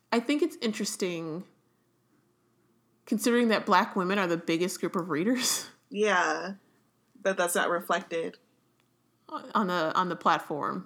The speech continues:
Speaker 2: Right.
Speaker 1: So, part of me wonders, like, maybe that's just not where Black readers are. Maybe, bl-, like, no, it can't be that. I know there are Black readers on BookTube. Maybe it's not, I don't know.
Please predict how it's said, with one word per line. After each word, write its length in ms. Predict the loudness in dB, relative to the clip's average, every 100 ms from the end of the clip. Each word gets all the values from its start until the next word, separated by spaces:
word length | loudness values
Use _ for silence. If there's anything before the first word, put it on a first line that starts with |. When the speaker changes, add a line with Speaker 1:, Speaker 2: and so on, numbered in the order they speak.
| -10
Speaker 2:
Right. 480 | -2 0 0 -4 -10 _ _ _ _ -20 -8
Speaker 1:
So, 380 | -4 -2 -4 -8 -12 _ _ -18 -18 -20 _ _ 2
part 240 | 6 6
of 40 | 6
me 80 | 4
wonders, 360 | 4 2 2
like, 180 | 0 0
maybe 280 | 0 0 0
that's 200 | 0 -2
just 160 | -2
not 220 | 2 2 2
where 460 | 2 0 -2 -4 -12 _ _ _ _
Black 320 | 2 2 4 2
readers 280 | 2 2
are. 240 | 6 6 6
Maybe, 180 | 2 0
bl-, 140 | -4 -10 _
like, 240 | -2 0 2
no, 240 | 4 4
it 100 | 4
can't 140 | 2 0
be 80 |
that. 340 | 0 0 -2 0
I 60 | 2
know 120 | 4
there 100 | 4
are 40 | 4
Black 260 | 2 2
readers 260 | 0 0 0
on 360 | -2 -2 -4 -4
BookTube. 420 | -6 -4 -2 0
Maybe 220 | 2 2
it's 140 | 2
not, 200 | 2 2
I 60 | 2
don't 120 | 2
know. 220 | 0 -2